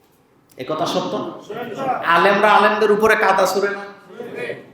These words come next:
আপনাদের এক সমাজে ছুড়ে না? একদল আরেক দলের কাফের বলে দিচ্ছে।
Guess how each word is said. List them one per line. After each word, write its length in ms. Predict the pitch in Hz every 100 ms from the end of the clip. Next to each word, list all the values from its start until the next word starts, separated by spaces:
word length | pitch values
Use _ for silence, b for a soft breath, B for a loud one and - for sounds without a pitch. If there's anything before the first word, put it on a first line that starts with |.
| -
আপনাদের 420 | 165 170 185 180
এক 200 | 190 196
সমাজে 460 | 190 180 185 185 185
ছুড়ে 200 | 175 160
না? 120 | 139 - - - - - - - -
একদল 340 | 165 - 190 180
আরেক 240 | 175 170
দলের 280 | 180 175 180
কাফের 280 | 170 185 165
বলে 180 | 165 151
দিচ্ছে। 320 | 127 - -